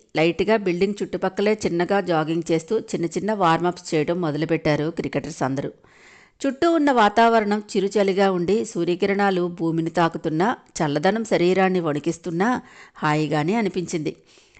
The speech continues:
సెక్యూరిటీ మధ్య బిల్డింగ్ చుట్టూ మాత్రమే జాగింగ్ చేస్తున్న ఆలంకి చలి పుట్టించే మంచుతెరల మధ్య నుంచి చేతులు రబ్ చేసుకుంటూ వస్తున్న పర్ణికని చూసి అలాగే ఉండిపోయాడు.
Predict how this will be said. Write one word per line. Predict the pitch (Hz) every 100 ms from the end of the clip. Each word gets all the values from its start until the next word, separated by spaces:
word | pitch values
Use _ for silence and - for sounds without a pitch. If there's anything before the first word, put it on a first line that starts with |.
| _ _
సెక్యూరిటీ | - 247 285 320 311 302
మధ్య | 262 220 240 240
బిల్డింగ్ | 226 196 208 214 214
చుట్టూ | 208 226
మాత్రమే | 220 196 190 190 214
జాగింగ్ | 196 165 165 185 180
చేస్తున్న | 185 185 170
ఆలంకి | 165 151 151 170 165 151 - - -
చలి | - 185 208
పుట్టించే | 240 254 254 233 240
మంచుతెరల | 208 165 165 190 214 214
మధ్య | 196 165 180
నుంచి | 185 175 170 175 - 165
చేతులు | 156 170 208
రబ్ | 170 123 -
చేసుకుంటూ | 175 180 190 185 214
వస్తున్న | 196 190 180
పర్ణికని | 175 156 165 160 175 165 165
చూసి | 156 196 - -
అలాగే | 156 151 151 160
ఉండిపోయాడు. | 214 180 170 165 156 147